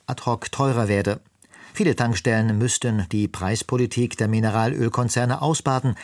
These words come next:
wenn frustrierte Kunden sich bei ihnen beschwerten.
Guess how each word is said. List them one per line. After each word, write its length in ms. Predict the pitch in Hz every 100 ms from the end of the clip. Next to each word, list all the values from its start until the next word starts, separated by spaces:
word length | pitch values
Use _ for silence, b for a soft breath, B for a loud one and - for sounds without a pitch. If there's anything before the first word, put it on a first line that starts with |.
| B B
wenn 140 | 147 139
frustrierte 580 | 113 - - 175 160
Kunden 360 | 127 131 127 120
sich 200 | 123 -
bei 120 | 107
ihnen 240 | - 101 98
beschwerten. 520 | 92 123 110 -